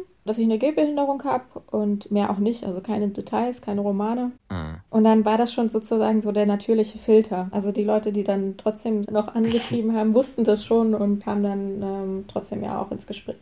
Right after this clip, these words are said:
Speaker 1: Genau, aber das war schon, schon eine krasse Sache.
Speaker 2: Genau, im, im letzten Jahr gab es, glaub ich, bei Vox auch so eine Dating-Show,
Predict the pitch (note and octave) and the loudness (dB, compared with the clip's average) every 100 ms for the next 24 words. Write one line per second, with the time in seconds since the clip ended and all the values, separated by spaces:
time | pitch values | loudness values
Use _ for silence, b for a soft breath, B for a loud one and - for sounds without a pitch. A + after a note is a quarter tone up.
0 | - _ - G#3 G#3+ G#3+ A3+ A3 - A#3 | -18 _ -10 -8 -6 -4 -4 -4 -2 -4
1 | - C#4 C#4+ C#4+ C#4+ C#4+ C#4+ - C#4+ C4+ | -4 -6 -6 -10 -10 -12 -14 -10 -10 -10
2 | B3+ B3+ B3+ B3+ A#3 A#3 G3+ - G#2+ F#2 | -6 -6 -4 -2 -2 -4 -10 -2 0 0
3 | G2+ G#2+ A2 - - C3 B2 C#3 A#2+ A#2+ | 0 0 0 0 -2 0 2 2 2 0
4 | B2+ - - - _ - G2 G#2 F#2+ F2+ | -2 -6 -12 -18 _ -2 -2 0 -2 2
5 | G#2+ - - - C3 C3 A#2+ A#2 G#2+ A#2+ | 2 2 -4 -2 0 0 -2 -4 2 2
6 | C3+ C#3 C3 C3 C3 - C3+ - B2+ C3+ | 2 0 -2 -2 -4 -4 -2 2 4 4